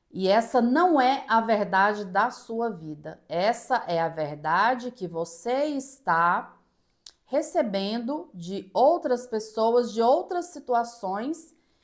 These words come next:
que não estão alinhadas com a verdade da sua vida. Então, é o momento de você cortar, limpar, ter uma ação,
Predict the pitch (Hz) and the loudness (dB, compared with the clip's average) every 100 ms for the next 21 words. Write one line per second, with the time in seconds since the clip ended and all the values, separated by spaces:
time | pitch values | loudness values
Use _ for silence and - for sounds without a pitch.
0 | _ _ _ _ _ - 262 254 294 381 | _ _ _ _ _ -6 -2 0 0 0
1 | 370 - 285 285 269 233 226 247 277 - | -4 -4 -2 0 0 2 0 0 -2 -4
2 | - 262 269 269 269 262 254 226 240 226 | -4 -4 -2 -6 -4 -2 -2 -2 -2 -4
3 | 254 - 311 - 277 160 156 170 _ _ | -6 -6 -14 -14 -12 -12 -12 -18 _ _
4 | _ _ _ _ 180 175 180 185 180 214 | _ _ _ _ -2 0 2 0 0 0
5 | 311 330 269 285 277 294 294 - 180 180 | -2 -2 -2 -2 2 2 2 0 -2 -2
6 | 175 180 - 185 226 302 240 220 - 175 | -2 -2 -4 0 0 0 -2 -2 0 2
7 | 196 226 - 262 302 254 208 196 - - | 2 0 2 2 2 0 -2 -2 -4 -4
8 | 160 185 277 | -6 -6 -10